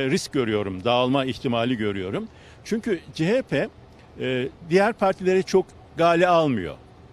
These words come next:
Onları küçük görüyor. Oy potansiyelleri açısından da önemsemiyor. Varsa yoksa C H P, H D P'yi önemsiyor. Ve H D P'ye sıcak mesaj veriyor. Dikkat ederseniz sadece umurunda olan,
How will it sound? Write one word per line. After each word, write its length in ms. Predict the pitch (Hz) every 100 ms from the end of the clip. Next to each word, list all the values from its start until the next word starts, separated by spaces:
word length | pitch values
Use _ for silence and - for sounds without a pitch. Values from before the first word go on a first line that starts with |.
| - - - -
Onları 340 | 160 175 175
küçük 340 | - - 180
görüyor. 280 | - 113 104
Oy 120 | 123
potansiyelleri 800 | 135 143 131 131 120 127 120 120 123
açısından 540 | 123 - 120 120 117
da 80 | 113
önemsemiyor. 800 | 127 123 120 - 175 110 117 226 - - -
Varsa 380 | 156 254 247 185
yoksa 400 | 135 120 - 131
C 200 | 147 180
H 60 |
P, 220 | 180 220 254 - -
H 180 | 175
D 120 | 165 170
P'yi 240 | 156 147
önemsiyor. 540 | 120 101 90 - 65 - - - - - -
Ve 140 | 196
H 240 | 165 180 170
D 120 | 185
P'ye 280 | - 190 202
sıcak 400 | - 117 113 -
mesaj 440 | 104 - 98 85
veriyor. 360 | 90 78 78 71 - - -
Dikkat 300 | 147 - 208
ederseniz 560 | 208 220 254 226 170 143
sadece 380 | - 214 208 165
umurunda 560 | 180 170 175 185 214
olan, 340 | 185 147 147